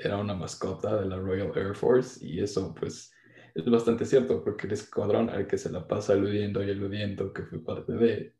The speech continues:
se conocía como la mascota de la Fuerza Aérea Británica por los mismos británicos debido a su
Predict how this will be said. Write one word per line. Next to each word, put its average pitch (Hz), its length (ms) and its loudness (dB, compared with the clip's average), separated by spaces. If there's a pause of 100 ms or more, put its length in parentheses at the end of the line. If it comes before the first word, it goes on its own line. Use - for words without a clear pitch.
se - 200 -2
conocía - 420 0
como 95 240 2
la 95 80 -4
mascota - 540 -4
de - 140 -6
la - 100 -8
Fuerza - 320 -6
Aérea 98 180 0
Británica 98 600 -2
por - 100 -4
los - 220 -4
mismos 101 260 -2
británicos - 640 -2
debido 98 340 2
a 101 40 -2
su - 260 -8